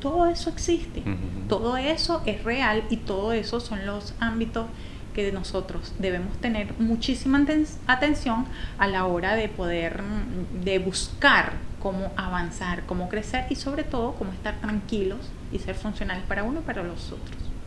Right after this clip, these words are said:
Speaker 2: Genial. Y él habla aquí de los ataques de pánico y dice que se dio cuenta que había, había perdido la estructura de apoyo que tenía en casa. Y, y sucedió justamente después de que su pareja lo dejó. O sea, que él empezó a sufrir ataques de pánico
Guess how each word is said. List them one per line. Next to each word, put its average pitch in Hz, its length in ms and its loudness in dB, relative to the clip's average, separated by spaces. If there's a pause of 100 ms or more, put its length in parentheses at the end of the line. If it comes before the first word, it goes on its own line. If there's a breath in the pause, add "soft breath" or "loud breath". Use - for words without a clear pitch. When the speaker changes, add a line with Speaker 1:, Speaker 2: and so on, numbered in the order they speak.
(560)
Speaker 2:
Genial. 95 400 6 (140)
Y 110 140 12
él 107 100 10
habla 127 320 10
aquí - 260 8
de 104 80 10
los 117 180 8
ataques - 260 2
de 107 40 4
pánico 95 380 4
y 104 60 10
dice 107 340 6 (320 loud breath)
que - 80 4
se - 120 6
dio 92 180 10
cuenta 113 560 8 (580)
que - 100 4
había, 101 640 10
había 98 240 8
perdido 107 280 12
la 107 100 12
estructura - 640 8
de 110 60 12
apoyo 95 400 6
que 107 80 4
tenía 92 260 2
en 87 80 0
casa. - 400 2 (460 loud breath)
Y, 98 380 8
y 101 60 10
sucedió 98 760 10
justamente 117 600 10
después 104 420 10
de 107 120 8
que 107 180 8
su 95 140 0
pareja 90 560 4
lo 95 220 4
dejó. 104 300 10
O 98 80 2
sea, 87 240 4
que - 80 4
él 92 120 4
empezó 113 260 8
a - 20 4
sufrir 101 360 8
ataques 104 300 6
de 104 80 4
pánico 98 500 6